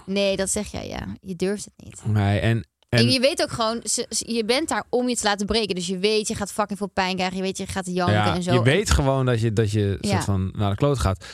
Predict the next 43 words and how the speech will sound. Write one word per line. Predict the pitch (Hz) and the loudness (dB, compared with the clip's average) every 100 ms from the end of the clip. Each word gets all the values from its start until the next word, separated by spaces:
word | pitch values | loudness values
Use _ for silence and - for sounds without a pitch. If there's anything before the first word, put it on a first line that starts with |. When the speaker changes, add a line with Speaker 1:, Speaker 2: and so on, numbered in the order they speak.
| - _ | -20 _
Speaker 2:
Plus, | 170 185 | 0 2
ik | 160 110 - | -2 -2 2
denk | 139 196 147 | 2 4 2
niet, | 147 175 | 2 2
maar | 110 | 2
dit | 110 | 4
is | 110 | 4
een | 117 | 4
beetje | 123 135 | 4 2
om | 113 | 0
het | - | 2
voor | 117 | 4
mezelf | 110 98 | 4 4
goed | 131 | 2
te | - | 2
praten. | - 101 98 | 2 2 0
Ik | 110 | 2
denk | 120 | 2
niet | 139 135 | 2 2
dat | 120 | 2
ik, | 113 - - _ _ | 2 -2 -16 _ _
zeg | - - | -6 -2
maar, | 110 104 98 - _ _ _ _ | 2 2 0 -6 _ _ _ _
genoeg | - 117 113 | 0 4 4
heb | 98 | 4
meegemaakt | 101 107 101 104 113 | 2 4 4 2 2
om | 101 | 2
aan | |
het | 95 | 2
programma | - 95 101 | 2 2 2
mee | 101 101 | 2 2
te | |
doen. | 98 107 | 2 2
Want | 107 107 | 0 0
ik, | 113 101 | -2 0
bij | 110 110 | 0 2
Special | - 123 101 | 2 2 4
Forces | 127 127 120 | 2 2 4
had | 113 | 2
ik | 107 | 4
wel | 110 110 | 4 4
zoiets | 107 104 | 2 2
van, | - 101 | 2 2